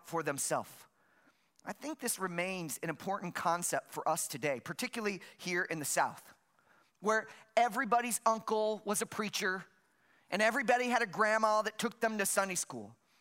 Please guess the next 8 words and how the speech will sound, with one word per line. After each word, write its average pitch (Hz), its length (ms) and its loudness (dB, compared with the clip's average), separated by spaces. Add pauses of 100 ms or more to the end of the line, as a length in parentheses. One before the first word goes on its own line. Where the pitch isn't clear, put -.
(100)
The 226 140 2
idea 254 500 2 (100)
is 247 100 0
simply 233 600 -2 (100)
this, 170 260 -2
church. - 480 -8 (320)
You 170 200 -10 (100)
cannot 233 760 -2